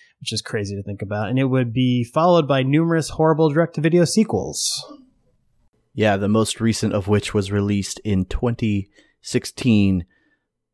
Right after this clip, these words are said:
Speaker 2: That franchise is somehow still going. And <laughs> I don't know who it's for. <laughs> I don't
Speaker 1: It's
Speaker 2: know
Speaker 1: for
Speaker 2: who it's
Speaker 1: kids.
Speaker 2: for. Yeah,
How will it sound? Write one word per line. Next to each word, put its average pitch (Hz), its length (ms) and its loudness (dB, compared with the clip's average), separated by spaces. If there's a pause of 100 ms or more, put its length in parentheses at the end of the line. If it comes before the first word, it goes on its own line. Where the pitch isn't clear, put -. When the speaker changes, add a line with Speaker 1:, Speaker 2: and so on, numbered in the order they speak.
Speaker 2:
That 131 220 0
franchise 127 540 2
is 104 100 -8
somehow 107 380 -2
still 101 320 -2
going. 87 400 -6 (680)
And 98 540 0 (800)
<laughs> - 920 -18
I - 220 -6
don't - 320 -2
know 156 140 2
who 175 200 4
it's - 160 0
for. 147 480 -2 (240)
<laughs> - 220 -20
I - 720 -2
don't 190 280 0
Speaker 1:
It's 247 60 -2
Speaker 2:
know 202 120 6
Speaker 1:
for - 40 0
Speaker 2:
who 185 140 4
it's 196 120 2
Speaker 1:
kids. 120 120 -4 (140)
Speaker 2:
for. 151 180 -2 (240)
Yeah, 302 240 -2